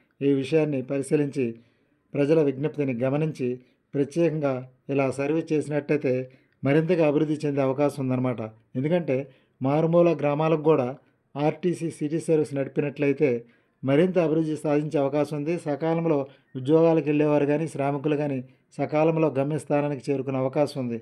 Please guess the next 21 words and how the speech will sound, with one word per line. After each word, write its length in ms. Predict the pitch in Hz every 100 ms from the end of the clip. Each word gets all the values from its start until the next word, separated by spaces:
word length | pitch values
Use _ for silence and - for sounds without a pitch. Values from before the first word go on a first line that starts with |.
| - _ -
ఎందుకంటే 340 | 131 151 170 160
ప్రక్కనే 460 | 139 123 165 160 120 - _ _ _ -
అమరావతి 440 | 131 147 165 165
రాజధాని 380 | 143 143 147 156
అభివృద్ధి 300 | 135 151 151
చెందుతుంది 480 | 151 143 147 156 151
కాబట్టి 420 | 139 131 123 131 160 - _ -
అభివృద్ధి 340 | 135 170 180
చెందే 320 | 175 170 165 160
రాజధానికి 540 | 135 147 156 165 151
అనుగుణంగా 500 | 131 143 165 175 147 131 127 _ -
ఈ 100 | 139
గుంటూరు 380 | 131 139 147 180
నగరాన్ని 380 | 156 151 156 160
కూడా 160 | 151 139
మరింత 380 | 127 147 151 147
ఆధునీకరణ 540 | 127 139 147 143 143 135
చేయాల్సిన 300 | 139 135 127
పరిస్థితి 340 | 135 135 131
ఉందన్నమాట. 420 | 135 127 123 117 110 113 _ _ _ _
ఇంకా 280 | 127 135 165